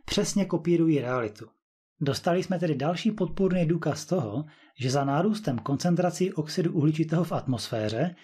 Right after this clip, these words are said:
je zodpovědné spalování fosilních paliv. Pojďme si to tedy celé zrekapitulovat. V minulých videích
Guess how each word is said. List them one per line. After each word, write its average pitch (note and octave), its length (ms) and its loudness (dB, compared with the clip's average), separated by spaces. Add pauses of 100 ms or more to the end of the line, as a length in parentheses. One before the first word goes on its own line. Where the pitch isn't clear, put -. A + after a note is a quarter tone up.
(200)
je A2+ 120 -2
zodpovědné F#3 560 2
spalování D#3 640 2
fosilních C3+ 520 -4
paliv. G#2 340 -6 (960)
Pojďme E3 320 2
si G#3+ 120 2
to A3 120 2
tedy G3 200 2
celé E3 300 2
zrekapitulovat. A#2 800 -4 (500)
V A#2 80 -2
minulých F3 380 4
videích C3+ 540 -2